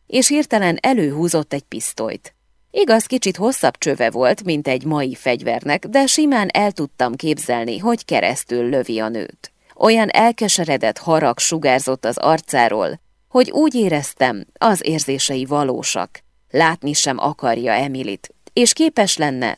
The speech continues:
tán meg is ölni. Egészen közel léptem a díszlethez, és Emilit néztem mereven. Szugeráltam, hogy pillancson rám, vegyen észre, és mintha megérezte volna a jelenlétemet, hirtelen felém fordult.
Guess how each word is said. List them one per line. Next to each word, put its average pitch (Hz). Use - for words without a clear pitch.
tán 269
meg 151
is 147
ölni. 110
Egészen 240
közel 135
léptem 131
a 147
díszlethez, 147
és 254
Emilit 220
néztem 123
mereven. 107
Szugeráltam, 160
hogy 214
pillancson 180
rám, 139
vegyen 175
észre, 113
és 277
mintha 165
megérezte 190
volna 117
a 117
jelenlétemet, 120
hirtelen 190
felém 127
fordult. 110